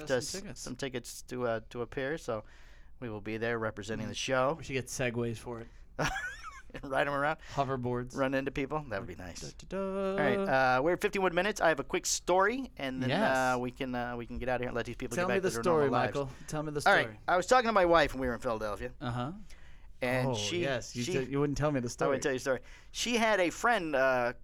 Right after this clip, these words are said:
Speaker 1: call her from Missouri that she grew up with,
Speaker 2: Mm-hmm.
Speaker 1: uh, a woman that she's known for quite a long time, and the lady was either in Florida, coming to Florida.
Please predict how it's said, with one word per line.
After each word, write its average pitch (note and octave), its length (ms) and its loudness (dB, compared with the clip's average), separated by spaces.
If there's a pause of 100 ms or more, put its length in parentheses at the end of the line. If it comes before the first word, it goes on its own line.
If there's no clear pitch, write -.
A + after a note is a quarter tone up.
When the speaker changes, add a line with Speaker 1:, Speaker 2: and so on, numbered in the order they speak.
(100)
Speaker 1:
call E3 240 4
her C#3+ 220 4
from C#3+ 240 0
Missouri B2+ 400 2
that A2 180 -6
she B2 100 -6
grew A#2 240 0
up A2+ 140 2
with, C#3 300 -2
Speaker 2:
Mm-hmm. B2+ 240 0 (120)
Speaker 1:
uh, A2 380 0
a - 100 -2
woman C3 280 0
that A#2 60 0
she's A#2 200 -4
known A#2+ 180 0
for G#2 60 -6
quite A#2 240 2
a A2+ 60 0
long A2 240 -4
time, A2+ 260 -2
and C3+ 80 -6
the B2+ 60 -4
lady B2+ 220 0
was A#2+ 140 -4
either B2 200 -2
in F3+ 240 -2
Florida, D3+ 300 2
coming C#3+ 200 -2
to A2+ 80 -4
Florida. A2 340 0